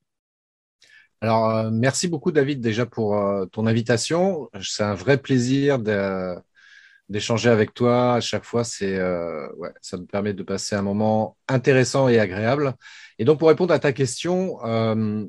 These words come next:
donc moi, je suis réalisateur vidéo. Euh, je suis formateur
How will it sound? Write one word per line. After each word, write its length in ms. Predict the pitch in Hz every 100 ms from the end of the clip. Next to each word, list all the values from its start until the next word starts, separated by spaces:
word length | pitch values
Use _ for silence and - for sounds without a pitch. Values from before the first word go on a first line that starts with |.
| 117
donc 220 | 113 113 -
moi, 160 | 160
je 120 | 135 123
suis 540 | - - 131 127 113
réalisateur 640 | 104 151 156 143 139 139
vidéo. 500 | 117 110 113 107 127 - _ - - - - - _ _ -
Euh, 560 | 110 104 101 101 98 98
je 80 |
suis 160 | - -
formateur 580 | - 139 139 135 139